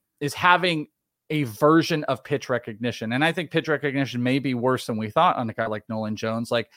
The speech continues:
is he in his head and too aggressive? What's the thing that's holding Jo Adell back right now? They, they lost Trout. They, you know, Jo Adell was leading for a bit in,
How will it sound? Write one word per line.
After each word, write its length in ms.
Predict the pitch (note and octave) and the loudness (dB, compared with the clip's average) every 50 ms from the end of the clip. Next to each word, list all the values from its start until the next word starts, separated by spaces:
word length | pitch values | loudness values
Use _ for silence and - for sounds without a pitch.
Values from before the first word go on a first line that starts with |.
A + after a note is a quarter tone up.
| _ _ - | _ _ -2
is 160 | C#3 C3 B2+ | -2 -2 0
he 100 | D3+ D#3 | 0 0
in 80 | D#3 | 0
his 140 | D3+ C3+ - | 0 -2 0
head 200 | - D3 C#3 C#3 | 2 2 2 2
and 80 | B2+ A#2 | 2 0
too 140 | - C#3 B2+ | -2 -2 -2
aggressive? 420 | A2+ - C3+ C#3 C3 - B2+ G#2+ - _ _ _ | 2 4 4 2 4 2 -4 -8 -8 _ _ _
What's 220 | _ E3+ F3+ F3 G3 | _ 4 6 6 4
the 60 | F#3 | 0
thing 180 | - F#3 E3+ E3 | -2 -2 0 0
that's 160 | D3+ - - | -2 0 -2
holding 240 | D3+ C#3 C#3 B2+ A2+ | -2 -2 -2 -2 0
Jo 140 | - B2 | 2 0
Adell 300 | A#2 G#2 F2 A2 A#2 A#2 | 0 2 2 0 0 0
back 200 | - E2+ D2 - - | 0 -6 -10 -8 -8
right 180 | G2+ - - | -8 -10 -8
now? 100 | - E2 - _ | -12 -18 -14 _
They, 140 | - B2 B2+ | -4 -4 -2
they 180 | A2+ A2+ B2+ B2+ | -2 -2 -2 0
lost 380 | C3 C3 C3 B2+ - - - _ _ | 4 6 6 6 4 0 -8 _ _
Trout. 340 | - - C3+ B2+ A#2 G#2 - | -2 2 2 2 2 0 -2
They, 120 | A2+ A2 - - - _ _ - | -4 -6 -6 -8 -16 _ _ -8
you 80 | A#2+ | -6
know, 80 | A2+ A2 | -6 -2
Jo 180 | - C#3 C3+ C3+ | 0 2 2 4
Adell 160 | C3+ C#3 C3+ | 4 4 2
was 140 | C3 A2+ G#2+ | 2 0 -4
leading 400 | A#2 B2 B2+ C3 C3 B2 A#2+ - | -4 -4 -2 0 0 -2 -2 0
for 160 | - A#2+ A2 | 0 0 0
a 40 | G#2+ | 0
bit 220 | - A2+ A2+ - | 0 -2 -2 -2
in, 220 | - A2+ A2 A2+ | -4 -6 -6 -6